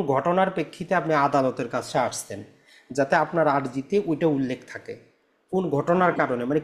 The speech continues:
cause of অ্যাকশনটা কি, cause of action কবে অ্যারাইজ হইল, তাহলে মামলার কারণটা কি, কেন আসছি, তার মানে আর তার সাথে আমি বায়না চুক্তি করছি,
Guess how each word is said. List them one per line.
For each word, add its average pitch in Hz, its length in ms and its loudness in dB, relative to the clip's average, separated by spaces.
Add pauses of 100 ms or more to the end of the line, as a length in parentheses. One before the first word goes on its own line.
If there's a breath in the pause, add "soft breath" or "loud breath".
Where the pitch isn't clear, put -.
cause 170 340 4
of 185 40 -2
অ্যাকশনটা 175 480 0
কি, 143 200 -4 (140)
cause 156 260 4
of 165 140 -2
action 180 220 -4 (100)
কবে 147 260 4
অ্যারাইজ 123 380 -2
হইল, 101 260 -6 (440 soft breath)
তাহলে 151 180 2
মামলার 170 420 4
কারণটা 170 440 4
কি, 139 200 -6
কেন 156 220 2
আসছি, 131 300 0 (120)
তার 151 120 -2
মানে 170 160 2
আর 175 180 2
তার 156 100 4
সাথে 170 220 -2
আমি 175 160 2
বায়না 165 300 2
চুক্তি 151 300 -6
করছি, 147 280 -2